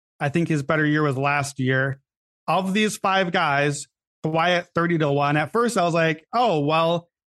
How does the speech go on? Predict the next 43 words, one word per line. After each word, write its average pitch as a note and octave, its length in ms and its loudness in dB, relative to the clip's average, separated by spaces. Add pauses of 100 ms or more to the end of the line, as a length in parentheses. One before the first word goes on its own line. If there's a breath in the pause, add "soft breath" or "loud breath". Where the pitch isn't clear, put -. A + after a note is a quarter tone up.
(140)
maybe E3+ 320 0
I F#3 40 2
have F#3 100 -2
to F3+ 80 -4
nibble F3+ 240 0
him F3+ 160 2
a E3 60 0
little F3+ 280 0
bit. D3+ 400 0
His D#3+ 220 0
number E3 360 2
is D3 120 0
a D#3 80 0
little E3 280 0
longer D#3 420 2
here." C#3 500 -2 (480)
I D3+ 60 0
actually F#3+ 340 0
think F3+ 160 0
the C#3 60 -2
thirty E3 240 0
to D3 80 0
one D3+ 140 0
is C#3+ 100 0
about D3 180 0
right C3+ 400 -2
for C#3 100 -2
the C3 100 0
guys C3 300 0
in C3+ 60 -2
this C3 180 -2
group. B2+ 240 -4
So D3 100 -2
I D#3 120 2
think F#3 180 -2
Kawhi D#3 560 0 (260)
maybe D#3 220 0
has C3 180 -2
slight D#3+ 300 -2
value F3+ 460 0
and F3+ 180 -2
could F3+ 140 0
win, F3 420 2